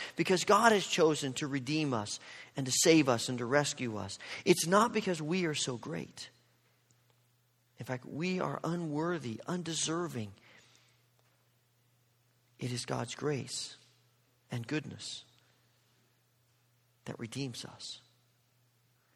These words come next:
In worship, we're reminded of that truth because we have a tendency to a spirit of entitlement. "Well, of course God's gonna do that for me,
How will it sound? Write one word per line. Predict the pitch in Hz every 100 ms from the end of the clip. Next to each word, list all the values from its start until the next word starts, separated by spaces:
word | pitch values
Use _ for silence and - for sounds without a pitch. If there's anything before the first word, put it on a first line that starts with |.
| _ _ _ _ _ _ _ -
In | 120
worship, | 131 175 170 139 113
we're | 139
reminded | 131 127 135 170 160 139
of | 131
that | 135 135
truth | - - 165 110 - - - - -
because | - 151 131
we | 139 170
have | 175 185
a | 180
tendency | - 170 165 156 - 151
to | 147 143
a |
spirit | 131 - 165 156 147
of | - 127
entitlement. | 131 123 160 147 101 95 - - - _ _ _ _ _ _ _ _ _ _ _ _ _ _ _
"Well, | 165
of | 165
course | - 220 -
God's | 131 117 -
gonna | 113
do | 101 110
that | 107 -
for | 98
me, | 101 180 175